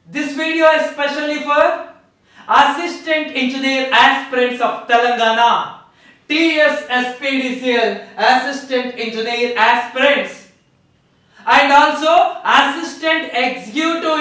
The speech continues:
Engineer Aspirants. This is very important, guys. Remember that. Generally, ఇంకొక టూ మంత్స్ లో, వన్ మంత్స్ లో అసిస్టెంట్ ఎగ్జిక్యూటివ్ ఇంజనీర్ నోటిఫికేషన్ కూడా వస్తుంది.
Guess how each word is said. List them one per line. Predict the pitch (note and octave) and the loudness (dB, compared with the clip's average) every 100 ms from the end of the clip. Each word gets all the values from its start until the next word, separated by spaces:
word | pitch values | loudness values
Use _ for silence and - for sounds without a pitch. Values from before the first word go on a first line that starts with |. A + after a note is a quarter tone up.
| C4+ | -2
Engineer | B3+ B3+ A#3+ A3+ - | -4 -4 -4 -4 -8
Aspirants. | F#3+ A#3 C#4 C#4 - A#3+ A3+ G#3+ - - - | 0 2 2 0 -2 2 2 2 -6 -16 -16
This | F3 B3+ | -8 -6
is | B3+ F3 | -4 -2
very | G#3+ B3 C#4 C#4+ | 2 4 4 4
important, | C#4 C4 C4+ C4+ C4+ | 0 -2 0 0 0
guys. | C4 C4+ C4+ C4 | 2 4 2 0
Remember | C4 C#4 C4+ | -2 -2 -2
that. | C#4 C#4 - - - - _ _ _ _ _ _ E3 | 2 4 4 2 -4 -16 _ _ _ _ _ _ _
Generally, | A3+ C#4 D4 D4 D4 A#3+ - B3+ | -2 0 2 2 2 0 -2 -4
ఇంకొక | C#4 D4+ D4 - | -2 0 -2 -2
టూ | C#4+ D#4 D#4 | -4 -2 -2
మంత్స్ | D4+ - | -4 -2
లో, | D4+ D4+ C#4 | 2 4 4
వన్ | C#4 C#4+ | 2 0
మంత్స్ | D4 C#4+ D4 | -2 -4 0
లో | - - - A#3 | 2 2 -2 2
అసిస్టెంట్ | C4 C4+ D4+ - - D4+ D4 C4+ | 2 2 -2 -10 -6 -4 -2 -2
ఎగ్జిక్యూటివ్ | C#4 C4+ - D4+ D#4 D4+ D4 | -2 -4 -6 -6 -4 -4 -4
ఇంజనీర్ | C#4+ C#4+ D4 C#4+ C#4 | -2 -4 -2 0 0
నోటిఫికేషన్ | D4 C#4+ B3 D4 C#4+ C#4 | 0 -2 -4 -4 -4 -6
కూడా | D4 D4 C#4+ | -2 0 2
వస్తుంది. | C#4+ D4+ C#4+ | 0 -4 -2